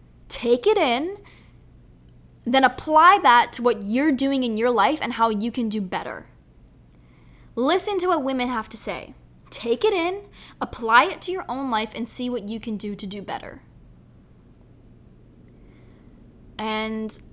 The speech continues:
um, let's just all do the right thing and treat people like people.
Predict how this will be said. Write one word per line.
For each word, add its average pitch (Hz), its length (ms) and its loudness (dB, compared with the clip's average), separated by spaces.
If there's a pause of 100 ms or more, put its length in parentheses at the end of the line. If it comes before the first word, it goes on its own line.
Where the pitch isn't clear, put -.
um, 208 840 -4 (1300)
let's 294 160 0
just - 180 -4
all 254 380 2 (800)
do 302 220 2
the 277 100 2
right 254 280 2
thing 262 420 -4 (600)
and 202 240 -6
treat - 560 -4
people 330 640 -4 (200)
like 233 600 0
people. - 540 -14